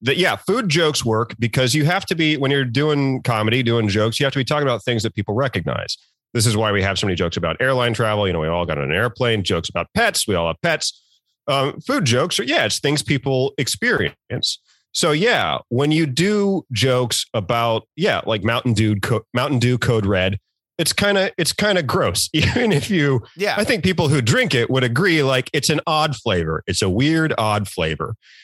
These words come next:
Speaker 1: And other foods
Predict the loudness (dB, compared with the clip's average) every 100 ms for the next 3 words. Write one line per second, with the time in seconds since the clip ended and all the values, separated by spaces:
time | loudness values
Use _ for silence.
0 | -14 -2 0 2 0 -2 -8 _ -20 -20
1 | _ _ _ _ _ _ -6 0 0 2
2 | 0 2 2 2 0